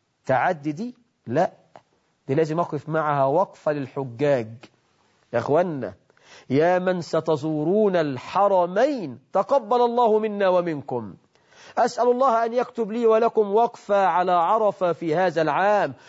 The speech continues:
وأن يجعلها حجة مبرورة، وأن يشفعها بعمرات مقبولة، وأن لا يحرمنا في كل عام من حجة وعمرات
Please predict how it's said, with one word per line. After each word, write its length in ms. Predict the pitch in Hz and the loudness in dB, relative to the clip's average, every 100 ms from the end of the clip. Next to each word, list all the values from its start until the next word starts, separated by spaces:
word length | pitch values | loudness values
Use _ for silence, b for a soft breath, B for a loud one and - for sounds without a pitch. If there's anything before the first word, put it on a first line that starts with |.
| B | B
وأن 240 | 156 175 190 | 0 2 2
يجعلها 460 | 175 180 220 190 | 0 0 2 2
حجة 420 | - 226 170 180 | 2 -4 0 0
مبرورة، 800 | 170 160 160 233 285 269 208 147 b b b | 0 -2 0 2 4 4 4 0 b b b
وأن 200 | 175 214 | 0 0
يشفعها 640 | 214 208 - 269 233 214 | 0 0 -2 0 2 2
بعمرات 640 | 202 208 214 214 254 262 240 | 2 2 0 2 2 2 -2
مقبولة، 920 | 208 220 214 185 302 339 320 262 196 - b b | -2 -4 -4 -4 2 4 4 2 0 -2 b b
وأن 240 | 196 277 | 0 0
لا 100 | 269 | 2
يحرمنا 680 | 262 233 254 294 254 254 240 | 2 2 -4 -6 -2 0 0
في 240 | - 247 | 0 -2
كل 340 | 240 339 330 302 | -2 0 0 2
عام 540 | 285 311 330 285 147 147 | 2 2 2 0 -4 -8
من 160 | 190 | -10
حجة 600 | - 254 196 208 208 208 | -4 -2 0 -2 -2 0
وعمرات 840 | 196 190 208 208 240 285 262 - | 0 2 0 0 2 4 2 -2